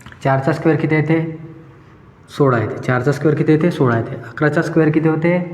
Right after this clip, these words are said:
एकशे एकवीस येते. हे असे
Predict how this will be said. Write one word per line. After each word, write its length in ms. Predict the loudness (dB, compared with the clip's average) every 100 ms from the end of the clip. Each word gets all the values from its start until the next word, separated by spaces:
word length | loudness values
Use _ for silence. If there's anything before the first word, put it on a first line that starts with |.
| -12 -16 -20 -8
एकशे 280 | -6 -4 -2 -2 -2 -8 -10
एकवीस 320 | -4 -4 -2
येते. 180 | -4 -4 -6 -16 -16
हे 120 | -4
असे 260 | -2 0 0